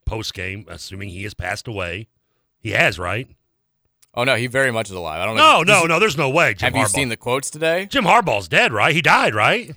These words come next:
Speaker 2: He made quite the impact today. I
Speaker 1: He,
Speaker 2: mean,
Speaker 1: he was in a
Speaker 2: forget
Speaker 1: pla-
Speaker 2: about, forget about the reaction over the weekend.
Speaker 1: <laughs> He was in a plane crash, I thought.
Speaker 2: Him coming out today and, and, like, calling them America's team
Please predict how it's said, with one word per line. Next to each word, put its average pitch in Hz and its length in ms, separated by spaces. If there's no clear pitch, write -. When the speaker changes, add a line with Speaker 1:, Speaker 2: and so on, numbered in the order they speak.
Speaker 2:
He 131 160
made 160 220
quite 151 200
the 139 140
impact 123 320
today. 113 180
I 101 60
Speaker 1:
He, 113 60
Speaker 2:
mean, 131 160
Speaker 1:
he 160 100
was 220 140
in 190 60
a - 20
Speaker 2:
forget 131 160
Speaker 1:
pla- 208 60
Speaker 2:
about, 285 260
forget 214 200
about 285 140
the 220 80
reaction 165 420
over 123 120
the 113 60
weekend. 107 440
Speaker 1:
<laughs> - 80
He 127 140
was 277 140
in 226 60
a 143 60
plane 269 280
crash, 139 320
I 104 80
thought. 85 320
Speaker 2:
Him 202 340
coming 196 340
out 151 220
today 113 640
and, 131 160
and, 139 240
like, 123 300
calling 233 440
them 208 180
America's 147 640
team 98 500